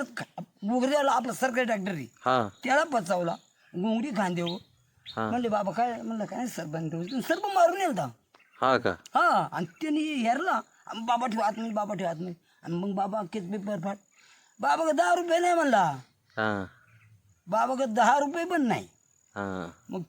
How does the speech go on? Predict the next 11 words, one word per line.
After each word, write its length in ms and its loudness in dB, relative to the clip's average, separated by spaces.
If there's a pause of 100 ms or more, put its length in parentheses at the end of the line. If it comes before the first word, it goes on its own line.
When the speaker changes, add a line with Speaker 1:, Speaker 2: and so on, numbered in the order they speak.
(340)
Speaker 1:
तिथून 320 -4
क-, 480 -2
म्हणलं, 280 -2
"मग 200 -4
आता 240 -2
एक 140 -4
काम 160 0
करा, 220 0 (520)
मग 80 -2
आता 180 -2
तू 160 -8